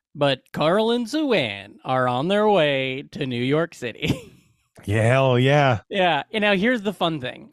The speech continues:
Speaker 1: okay? I love 'em. Good parents love 'em. They're both retired now, okay? Maybe I talked about this with you, but their van life now, you know about this shit?
Speaker 2: Hashtag van life?
Speaker 1: Hashtag van life up the ass, dude.
Speaker 2: Mm-hmm.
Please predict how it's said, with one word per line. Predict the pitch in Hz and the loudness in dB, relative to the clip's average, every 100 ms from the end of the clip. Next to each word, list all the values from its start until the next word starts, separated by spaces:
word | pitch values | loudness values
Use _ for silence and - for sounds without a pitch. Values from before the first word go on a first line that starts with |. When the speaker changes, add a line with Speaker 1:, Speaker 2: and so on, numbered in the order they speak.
| - | -16
Speaker 1:
okay? | - 127 156 - | -8 -6 -6 -2
I | |
love | 196 185 139 | 2 2 0
'em. | 110 - | -8 -4
Good | 185 170 | -2 -2
parents | 170 170 139 - | -4 -4 -4 -8
love | 147 147 | -4 -4
'em. | 117 101 _ _ _ _ _ | -4 -14 _ _ _ _ _
They're | 139 139 147 214 | -18 -16 -2 0
both | 226 247 - | 2 2 2
retired | 190 - - 175 147 117 110 | -2 -2 -4 -2 -2 -4 -8
now, | - - - - | -16 -16 -12 -12
okay? | - 135 233 _ _ _ _ _ _ - | -8 -8 -8 _ _ _ _ _ _ -4
Maybe | 214 247 | -2 0
I | 226 | 0
talked | 185 170 | 0 -4
about | 147 123 | -2 -4
this | 131 - | -6 -8
with | 131 | -8
you, | 123 123 | -6 -6
but | 117 127 120 _ | -6 -8 -10 _
their | 147 196 240 | -4 -2 -2
van | 147 139 160 202 | -2 -2 0 -2
life | 233 240 247 - | 0 -2 -2 -4
now, | 254 254 | -4 -4
you | 233 | -4
know | 240 | -4
about | 226 220 | -4 -4
this | 254 220 | -4 -6
shit? | - 311 - _ - | -6 -8 -8 _ -2
Speaker 2:
Hashtag | 139 131 - 147 127 | 0 2 4 2 4
van | 139 151 | 2 4
life? | 175 180 - - | 4 4 2 -2
Speaker 1:
Hashtag | 240 233 - 214 156 | -2 -2 0 -2 0
van | 180 175 | 0 0
life | 170 160 160 - | 0 0 -2 -4
up | 190 - | -4 -2
the | 170 151 | 0 0
ass, | 101 - - - | -2 -8 -18 -4
dude. | 143 135 | -2 2
Speaker 2:
Mm-hmm. | 117 127 151 | 2 4 4